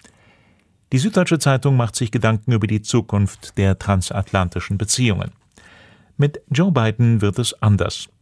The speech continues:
Für ihn wird Berlin eine der ersten Adressen werden auf der Suche nach Unterstützern. Biden wird von Deutschland viel mehr verlangen, als das alte Versprechen zu halten, die Verteidigungsausgaben zu erhöhen.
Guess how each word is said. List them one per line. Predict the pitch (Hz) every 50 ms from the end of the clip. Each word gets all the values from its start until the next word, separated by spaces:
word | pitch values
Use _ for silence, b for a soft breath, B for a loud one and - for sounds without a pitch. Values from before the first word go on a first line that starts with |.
| _
Für | - - 143
ihn | 175 175 180 170
wird | 175 165 160
Berlin | - 135 123 113 123 127 131 123 120
eine | - - 107 104 104 104
der | 104 104 -
ersten | 113 107 104 - - 117
Adressen | 113 101 107 131 143 139 - 139 117
werden | 107 107 104 107 110 101
auf | 98 110 104 101 -
der | - - 104
Suche | 92 - 101 90 87 - 98 95
nach | 92 87 87 -
Unterstützern. | 90 98 - 117 110 - - 90 - - - - - 80 - B B B B B B B B B -
Biden | 107 107 107 110 131 143 135 117
wird | 117 113 107 -
von | - 120 113
Deutschland | 101 107 107 101 - - 113 113 113 107
viel | - 123 120
mehr | 117 120 135 147 139
verlangen, | - 131 113 107 113 117 117 110 98 B B B B B B B
als | - 101 92 - -
das | - 98 95 - -
alte | - 135 107 95 - 92
Versprechen | 101 98 - - 110 107 104 - 113
zu | 98 - 113 98
halten, | 101 107 110 110 - - 120 113 107 92
die | 104 98
Verteidigungsausgaben | - - 95 - - 123 131 131 117 98 95 95 87 - - - 95 87 - - - 87 - - 90
zu | - - -
erhöhen. | - 87 82 90 90 90 -